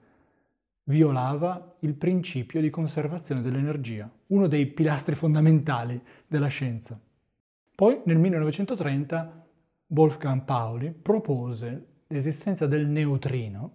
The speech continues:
una nuova particella, per salvare il principio di conservazione dell'energia. Ma questa soluzione del dilemma era accompagnata da un secondo dilemma. Infatti,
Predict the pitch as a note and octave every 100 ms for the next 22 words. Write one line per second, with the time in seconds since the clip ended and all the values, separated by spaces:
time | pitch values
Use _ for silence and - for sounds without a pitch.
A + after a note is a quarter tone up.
0 | _ C#3 C#3+ F3+ D#3 C#3 - C3 B2+ A2
1 | A2 D3 - _ _ A3+ A3 - C#4+ G#3
2 | B2+ A2+ B2+ D#3 D#3 G3+ F#3 - C#3+ -
3 | D#3 C3+ C#3 D#3 C#3+ D3 D3+ C#3 C#3 D3
4 | C#3 A#2 A2 A2+ B2 - _ _ _ _
5 | E3 D#3+ B3 F3 F#3+ F#3 F#3 - F#3 B2
6 | A#2 - _ _ _ _ _ _ _ -
7 | D3+ C#3 C4 C3 A2+ B2 D3+ - _ _
8 | - E3+ D3+ A3+ A3+ E3 E3 G3+ F3 G3+
9 | F3 - G3+ - D3 D3 D3+ E3+ F#3+ C3
10 | A#2+ A#2 D#3 G3 - C#3+ - E3+